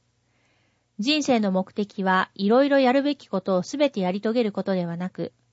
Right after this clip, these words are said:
その一つずつを楽しみながら愛情ある暮らしを送り、幸せを感じることだと思います。一緒に一つ一つを楽しんでいきましょう。浜田博之医師の写真が掲載されています。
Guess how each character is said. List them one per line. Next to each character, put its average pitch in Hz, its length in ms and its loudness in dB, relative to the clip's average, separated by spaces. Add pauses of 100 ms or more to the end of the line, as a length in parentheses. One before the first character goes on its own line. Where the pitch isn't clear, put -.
(440)
そ 226 160 0
の 233 100 4
一 277 260 0
つ 285 140 -8
ず 277 120 -10
つ - 160 -2
を 185 120 2
楽 208 200 -2
し - 100 -8
み 254 120 0
な 247 120 0
が 185 100 -4
ら 165 200 -4 (280)
愛 240 220 2
情 302 220 2
あ 294 80 6
る 226 80 -2
暮 196 180 -2
ら 190 60 0
し 180 200 -6
を 180 100 0
送 175 180 -8
り、 170 180 -8 (420)
幸 277 380 4
せ 269 160 2
を 262 100 4
感 262 220 2
じ 269 100 0
る 269 100 0
こ 262 120 0
と 262 80 2
だ 208 140 0
と 180 100 -4
思 175 160 -4
い 170 80 -6
ま 175 160 -2
す。 - 180 -16 (800)
一 220 140 -2
緒 220 240 0
に 214 260 0
一 - 260 -2
つ - 140 -2
一 285 220 0
つ - 100 -2
を 180 140 2
楽 220 220 0
し 285 160 -6
ん 254 60 0
で 208 80 0
い 185 60 -2
き - 120 -16
ま 175 100 -8
し - 140 -10
ょ 156 200 -2
う。 - 40 -20 (1300)
浜 294 260 2
田 202 100 2
博 214 240 2
之 254 260 0
医 208 60 -2
師 - 120 -10
の 180 60 -4
写 180 140 -6
真 190 200 -6
が 190 120 -2
掲 196 220 -2
載 190 200 -4
さ 185 120 -6
れ 175 100 -2
て 180 120 -8
い 170 80 -6
ま 180 160 -4
す。 - 200 -14